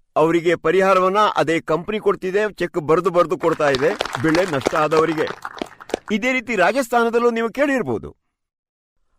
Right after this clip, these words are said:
ಕಲ್ಲನ್ನ ಪುಡಿ ಮಾಡಿ ನಕಲಿ ಗೊಬ್ಬರವಾಗಿ ತುಂಬಿದ್ರು ಅಂತ.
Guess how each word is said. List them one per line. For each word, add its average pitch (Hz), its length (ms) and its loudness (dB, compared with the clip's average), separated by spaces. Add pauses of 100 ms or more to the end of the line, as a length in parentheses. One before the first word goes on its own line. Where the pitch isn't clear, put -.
(280)
ಕಲ್ಲನ್ನ 247 460 2 (160)
ಪುಡಿ 214 180 -4
ಮಾಡಿ 226 300 0
ನಕಲಿ 214 380 -2
ಗೊಬ್ಬರವಾಗಿ 226 640 2
ತುಂಬಿದ್ರು 247 500 0
ಅಂತ. 185 180 0